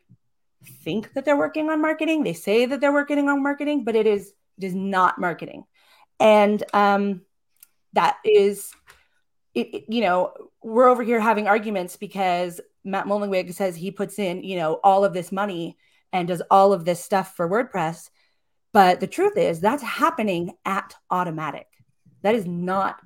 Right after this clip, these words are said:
being, all of that money, yes, it's definitely advancing the core. It's, you know, it's advancing some of the project, definitely the community team, the training team. Those are tangible things that are happening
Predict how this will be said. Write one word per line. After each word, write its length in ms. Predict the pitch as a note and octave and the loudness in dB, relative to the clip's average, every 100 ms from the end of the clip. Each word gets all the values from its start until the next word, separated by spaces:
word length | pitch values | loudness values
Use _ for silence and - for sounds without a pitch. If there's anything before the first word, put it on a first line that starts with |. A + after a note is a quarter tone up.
| _ - | _ -10
being, 380 | F#3 F3 - - | -8 -8 -12 -2
all 160 | G3 A3+ | 0 2
of 80 | B3 | 2
that 180 | A3+ G3 | 0 -2
money, 500 | F3+ A3+ C#4+ C#4+ _ | -4 -4 -4 -6 _
yes, 300 | F#3+ A#3+ A3 | -2 0 -2
it's 160 | F3+ - | -8 -6
definitely 460 | G3 G3 G3+ F#3+ | -4 -4 -4 -6
advancing 500 | F#3 E3+ F3 F3 F3+ | -6 -6 -6 -6 -8
the 80 | E3 | -10
core. 500 | - F3 F#3+ C4+ D#4+ _ _ - | -8 -4 0 -2 -4 _ _ -16
It's, 240 | E3+ - - | -16 -14 -8
you 160 | G3 | -4
know, 140 | F#3 E3+ | -2 -2
it's 120 | E3+ | -4
advancing 720 | D#3+ F#3 G3 G3 G#3+ F#3+ F#3 - _ | -6 -2 -2 -2 -4 -4 -6 -10 _
some 640 | - - F#3 F3+ F#3 G3 - | -18 -6 0 0 0 -4 -2
of 240 | F#3 E3+ | -2 -2
the 80 | F3+ | -8
project, 640 | F3+ E3 E3 A#3 - - _ _ _ - | -4 -4 -2 -2 -4 -14 _ _ _ -6
definitely 340 | G3 G#3 F#3+ | -2 -2 -4
the 80 | F3+ | -6
community 560 | - D#3+ E3 G#3+ A3 | -8 -8 -4 -4 -4
team, 520 | A3+ A#3+ A#3+ B3 B3 - _ - | -6 -4 -4 -4 -6 -10 _ -20
the 80 | |
training 380 | - A#3 A#3+ A#3 | -6 -2 -2 -2
team. 520 | A#3 A#3+ B3 A#3+ A#3 _ _ _ _ _ - _ - | -4 -6 -4 -4 -6 _ _ _ _ _ -20 _ -6
Those 160 | A3+ | -4
are 40 | G3+ | -4
tangible 600 | - - G#3 F#3+ E3 E3 | -6 -4 -2 -2 -4 -8
things 320 | F#3+ F3+ G3+ | -6 -6 -4
that 100 | F#3+ | -4
are 80 | E3 | -4
happening 560 | F3 E3 F3 D#3+ D#3+ | -2 -2 -4 -4 -6